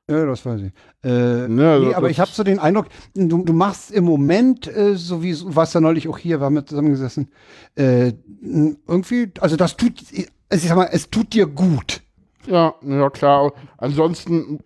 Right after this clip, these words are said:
Speaker 2: darf man einfach nicht vergessen, im Moment habe ich halt auch ein, ein sehr relaxtes Leben, weil ich sag mal so, ich hab den ganzen Tag irgendwie, äh, Zeit, ich muss nicht auf Arbeit gehen, äh, und, äh, ich muss nicht, mich nicht bewerben, weil ich eine Jobzusage habe.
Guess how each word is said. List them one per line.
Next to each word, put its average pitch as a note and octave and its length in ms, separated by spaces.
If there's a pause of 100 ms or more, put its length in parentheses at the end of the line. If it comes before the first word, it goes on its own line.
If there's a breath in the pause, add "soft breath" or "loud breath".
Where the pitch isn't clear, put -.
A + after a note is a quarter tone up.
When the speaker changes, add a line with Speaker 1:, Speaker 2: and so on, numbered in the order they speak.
(120)
Speaker 2:
darf C#3+ 260
man D#3+ 100
einfach D3 300
nicht D3+ 140
vergessen, C3+ 460
im C3+ 100
Moment C3 420
habe C3 180
ich B2 120
halt C#3 160
auch B2+ 180
ein, B2+ 180 (380 soft breath)
ein C#3 100
sehr D3 340
relaxtes C#3+ 580
Leben, C#3 460
weil B2 120
ich B2+ 120
sag C#3+ 120
mal C3 220
so, C#3 200
ich B2+ 280
hab C3 120
den B2+ 140
ganzen C#3 380
Tag C3+ 280
irgendwie, C3 520 (400 soft breath)
äh, B2 380
Zeit, D3 460
ich - 400
muss D#3 520
nicht D3+ 160
auf B2 140
Arbeit C3+ 460
gehen, C3+ 440
äh, B2+ 420 (500 soft breath)
und, D#3 300
äh, C#3 360
ich C3+ 180
muss C#3+ 220
nicht, C#3+ 220
mich C#3 320
nicht C#3+ 300
bewerben, C3 500
weil A2+ 160
ich G#2+ 100
eine A2+ 120
Jobzusage G2 840
habe. F2 300